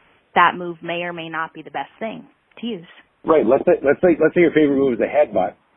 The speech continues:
Speaker 2: and you're so focused on your headbutt that you don't notice that the guy you're having an argument, uh, with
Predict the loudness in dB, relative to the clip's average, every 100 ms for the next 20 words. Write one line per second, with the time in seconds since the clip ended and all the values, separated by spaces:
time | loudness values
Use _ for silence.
0 | _ -6 0 0 0 -4 0 0 0 -4
1 | -6 -2 -2 0 -2 -2 -2 -2 -2 -2
2 | -2 -2 -6 -6 -2 0 2 0 -2 -2
3 | 0 0 -4 -8 -10 -16 _ _ _ _
4 | _ 2 4 4 2